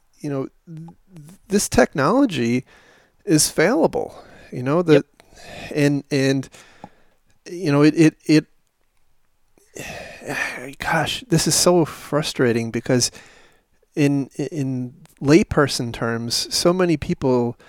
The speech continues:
Speaker 1: think about antivirus as, you know, "Well, I don't need to worry about, you know,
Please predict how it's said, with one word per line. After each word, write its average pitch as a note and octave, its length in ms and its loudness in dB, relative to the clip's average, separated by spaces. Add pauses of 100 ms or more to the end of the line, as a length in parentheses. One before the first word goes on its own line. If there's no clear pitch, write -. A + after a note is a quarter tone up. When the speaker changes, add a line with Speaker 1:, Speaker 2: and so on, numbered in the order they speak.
(460)
Speaker 1:
think - 320 0
about B2+ 400 2 (480)
antivirus A2+ 920 0
as, A2 200 -6
you B2+ 100 -8
know, A#2 160 -6
"Well, B2 180 2
I C3 120 4
don't D#3+ 200 -2
need C#3+ 160 -4
to C#3+ 100 2
worry D3+ 220 2
about, C3+ 320 2
you B2+ 160 -6
know, A#2+ 220 -6